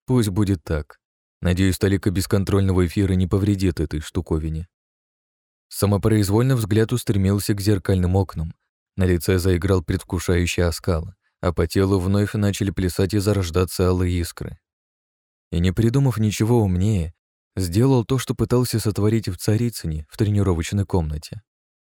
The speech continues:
"Покажись, алая дрянь. А теперь цепная молния Реанора".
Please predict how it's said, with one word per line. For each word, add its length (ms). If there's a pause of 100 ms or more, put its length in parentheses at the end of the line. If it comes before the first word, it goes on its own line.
(680)
"Покажись, 640
алая 320
дрянь. 540 (840)
А 200
теперь 580 (1000)
цепная 580
молния 420
Реанора". 600